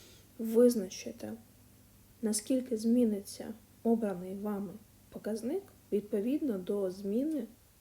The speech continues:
його вхідних даних. Тому давайте ми розглянемо показник вак. Це в нас ставка дисконтування.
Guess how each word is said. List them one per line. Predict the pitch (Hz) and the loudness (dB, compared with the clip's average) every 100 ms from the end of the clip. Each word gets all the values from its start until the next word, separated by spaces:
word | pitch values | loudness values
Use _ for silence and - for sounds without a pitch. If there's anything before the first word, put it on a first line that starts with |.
| - | -6
його | 190 - 220 | -4 0 0
вхідних | 247 - 190 185 220 - _ _ | -2 -8 -8 -6 -8 -10 _ _
даних. | 180 175 - - - _ _ _ _ - - - - - - _ | -8 -6 -8 -16 -20 _ _ _ _ -18 -18 -20 -20 -20 -20 _
Тому | - 277 226 240 302 - _ _ _ _ _ _ _ _ - | 4 8 8 6 0 -8 _ _ _ _ _ _ _ _ -6
давайте | 220 214 240 302 254 | -2 2 2 2 2
ми | 214 240 | 4 4
розглянемо | 233 220 220 208 220 214 208 214 | 4 0 -2 0 0 0 -2 -4
показник | - - 180 196 196 - | -6 -8 -6 -6 -8 -12
вак. | 208 - - - - - | -14 -14 -20 -20 -20 -20
Це | - 196 220 | -8 -4 -2
в | |
нас | 254 233 233 - | 0 -2 -4 -10
ставка | - - 202 208 226 - 226 - | -14 -6 -4 -2 -4 -8 -10 -10
дисконтування. | 214 196 196 - 190 196 190 185 160 165 | -6 -6 -6 -10 -10 -10 -8 -8 -8 -12